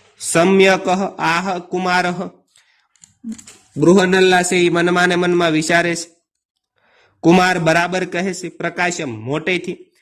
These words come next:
એવમ વાક્ય શોષયંતિમ કિમર્થ તેન પદાનિતા, પદાનિના ગૃહીતઃ. એમ માત્ર વાણીથી શૂરવીરતા શા માટે તે પગપાળા વડે પકડાયો છે?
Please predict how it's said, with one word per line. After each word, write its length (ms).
એવમ 520
વાક્ય 500
શોષયંતિમ 880
કિમર્થ 460
તેન 400
પદાનિતા, 800
પદાનિના 580
ગૃહીતઃ. 420
એમ 360
માત્ર 420
વાણીથી 680
શૂરવીરતા 800
શા 200
માટે 480
તે 100
પગપાળા 640
વડે 360
પકડાયો 560
છે? 140